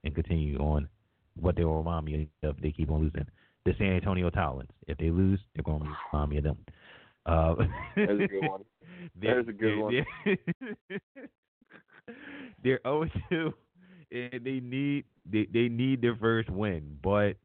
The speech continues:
Speaker 1: it's not gonna come easy. They're going against a Baltimore squad who, you know, they're one and one, but easily they could be two and oh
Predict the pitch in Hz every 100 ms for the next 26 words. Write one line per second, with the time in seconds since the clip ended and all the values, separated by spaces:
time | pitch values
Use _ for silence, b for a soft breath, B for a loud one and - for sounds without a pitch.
0 | _ _ 90 85 90 98 92 95 92 90
1 | 92 85 64 90 87 87 85 95 90 87
2 | 90 - 76 87 92 - 92 90 90 -
3 | 85 85 87 87 87 85 85 85 85 87
4 | 87 98 98 90 92 98 90 85 90 90
5 | 95 104 110 - - b b b b 78
6 | 85 87 92 90 104 98 95 92 98 71